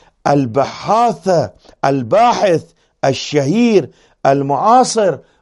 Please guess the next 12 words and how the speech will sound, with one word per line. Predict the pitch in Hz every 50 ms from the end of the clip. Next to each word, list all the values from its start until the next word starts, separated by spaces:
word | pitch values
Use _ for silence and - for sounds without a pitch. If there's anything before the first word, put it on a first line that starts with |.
| _ -
آقا | - 151 151 156 151
بزرگ | 135 139 156 147 196 247 240 214 185 214
طهراني | - - 175 151 151 170 190 208 214 220 226 240 247 254 247 - _ _ _ _
في | _ - - 139 135
كتابه | 127 - - 139 139 - 185 208 220 226 226 208 180 202 185 185 208 226 240 240 240 - _ _ _ _
مصفى | - 110 123 131 127 - - 226 233 233 - - 214 208
المقال. | 190 185 160 143 131 - - 127 123 120 110 107 101 98 _ _ _ _ _ _ _ _ _ _ _ _ _ _ _ _ _ _ _ _ _ _ _ _ _ _ _ _ _ _ _ _ _ _ -
قال | - 226 247 254 240
الشيخ | 214 190 - - - 202 202 202 - -
في | - - 147
كتاب | 123 - - - 131 165 175 180 180 160
العدة، | 165 160 143 147 170 156 113 98 113 110 95